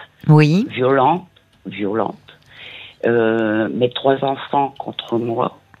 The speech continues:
Speaker 2: Et bien sûr, le mari, euh, qui s'est adonné à la boisson et tout ça. Enfin bref, j'ai demandé le divorce. Avec
Speaker 1: Oui.
Speaker 2: le covid, il y a eu,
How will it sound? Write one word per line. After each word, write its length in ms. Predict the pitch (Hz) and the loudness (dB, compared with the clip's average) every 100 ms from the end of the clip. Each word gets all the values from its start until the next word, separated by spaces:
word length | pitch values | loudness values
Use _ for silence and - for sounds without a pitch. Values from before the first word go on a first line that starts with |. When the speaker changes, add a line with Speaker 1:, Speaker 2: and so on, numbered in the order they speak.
| _ _ - - - - - _ - | _ _ -20 -20 -20 -20 -20 _ 2
Speaker 2:
Et 680 | 143 135 135 127 120 117 113 | 4 4 2 2 0 0 -2
bien 140 | 110 | -4
sûr, 340 | - - 139 127 | -4 -4 -2 0
le 120 | 117 | 0
mari, 600 | 113 107 107 110 120 123 | 2 0 0 -4 -4 -4
euh, 840 | 104 98 98 98 98 95 92 90 90 - - _ - | -2 0 0 0 -2 -2 -4 -4 -8 -10 -20 _ -18
qui 120 | - - | -14 -2
s'est 140 | 110 | 2
adonné 400 | 104 101 107 104 | 4 2 0 0
à 60 | 107 | 2
la 100 | 107 | 2
boisson 640 | 87 104 - - 107 127 127 | 2 -2 -4 -12 -8 -4 -4
et 100 | 107 | -4
tout 180 | - - - | -8 -12 -4
ça. 100 | - | 0
Enfin 640 | - 143 143 107 - 104 | 0 0 -2 -6 -4 -4
bref, 340 | 104 107 139 - _ - - - - - - | -2 0 0 -2 _ -20 -20 -20 -20 -14 -4
j'ai 220 | - 160 | 2 2
demandé 460 | 156 143 131 113 117 | 4 2 2 0 -2
le 60 | |
divorce. 600 | - 98 101 107 156 - - - - | -6 -10 0 2 2 -2 -18 -8 0
Avec 320 | 135 180 170 | 2 4 2
Speaker 1:
Oui. 60 | |
Speaker 2:
le 80 | 240 | -2
covid, 600 | - 147 139 127 147 131 127 - _ _ - | -2 -2 0 -2 -6 -6 -12 -20 _ _ -10
il 140 | 113 | -4
y 100 | 110 | 2
a 160 | 107 110 | 2 2
eu, 720 | 113 107 110 104 101 95 | 0 -4 -4 -4 -4 -6